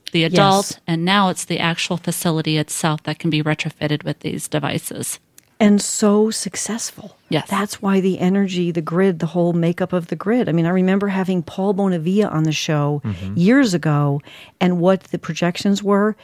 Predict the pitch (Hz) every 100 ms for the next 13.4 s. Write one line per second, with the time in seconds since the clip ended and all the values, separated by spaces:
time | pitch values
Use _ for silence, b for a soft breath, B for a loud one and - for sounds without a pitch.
0 | b b 202 220 240 208 208 240 240 185
1 | 208 240 - - - _ 214 185 180 190
2 | 220 214 190 - - 180 185 180 170 175
3 | 156 165 - 160 151 170 156 - 165 160
4 | 165 - 170 165 156 165 156 170 165 -
5 | 165 - - - 240 - 233 175 175 165
6 | 165 B B B 185 185 196 254 233 190
7 | 185 - 175 165 165 165 - - B B
8 | - 160 180 180 - 180 180 175 165 -
9 | 175 156 190 208 - 156 147 170 175 170
10 | 220 247 269 269 240 214 190 185 175 180
11 | 180 185 170 - B B - 269 294 254
12 | 208 185 180 175 170 175 170 165 170 -
13 | 165 160 160 156